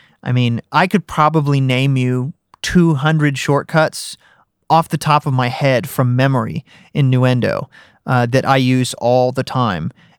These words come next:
And I don't have to go through a menu. I just, you know, Alt Shift, blah, blah, blah, Alt Shift C, Alt Shift S, Alt Shift W, Alt Shift R, uh, Control Alt Shift,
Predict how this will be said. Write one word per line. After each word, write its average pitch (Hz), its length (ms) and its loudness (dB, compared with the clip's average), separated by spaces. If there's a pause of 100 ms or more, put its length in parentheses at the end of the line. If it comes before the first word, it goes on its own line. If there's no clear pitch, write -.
And 123 200 -2
I 135 120 0
don't 143 140 2
have 143 220 -2
to 151 80 -4
go 143 120 2
through 139 200 0
a - 20 0
menu. 180 480 2
I 123 160 -2
just, 123 460 -4 (360)
you - 80 -8
know, 113 220 -4 (160)
Alt 156 180 2
Shift, - 400 -2
blah, 156 200 2
blah, 151 160 2
blah, 147 420 0
Alt 127 180 0
Shift - 300 -6
C, 151 340 -2
Alt 123 180 0
Shift - 260 -4 (260)
S, 143 320 -2
Alt 131 160 -2
Shift - 320 -8
W, 131 300 0
Alt 113 180 -6
Shift 131 240 -8
R, 117 300 -2 (360)
uh, 117 180 -4
Control 196 420 0
Alt 120 180 0
Shift, - 400 -8